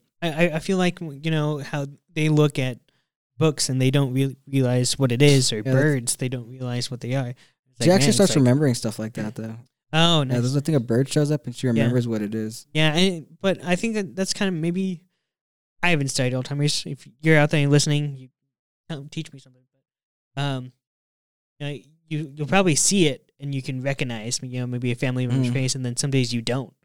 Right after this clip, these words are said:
Speaker 1: Uh, and so I think it's a lot like that. That's kinda how these disappearances are,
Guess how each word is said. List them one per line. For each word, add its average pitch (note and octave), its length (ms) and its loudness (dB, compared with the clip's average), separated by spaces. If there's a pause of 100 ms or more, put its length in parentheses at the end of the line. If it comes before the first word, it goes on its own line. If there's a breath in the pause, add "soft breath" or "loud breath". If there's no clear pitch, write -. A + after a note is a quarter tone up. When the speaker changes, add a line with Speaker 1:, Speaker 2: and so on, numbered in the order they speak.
(560)
Speaker 1:
Uh, B2 340 -8
and C3+ 220 -20
so B2+ 380 -6 (760)
I B2+ 80 -6
think C3 300 -6
it's - 500 -4
a A#2+ 80 -2
lot B2 240 0
like A2 200 -10
that. B2+ 200 -4
That's D3+ 240 4
kinda C3+ 300 2
how B2 400 2 (320)
these C3+ 200 4
disappearances B2 680 -2
are, A2+ 320 -12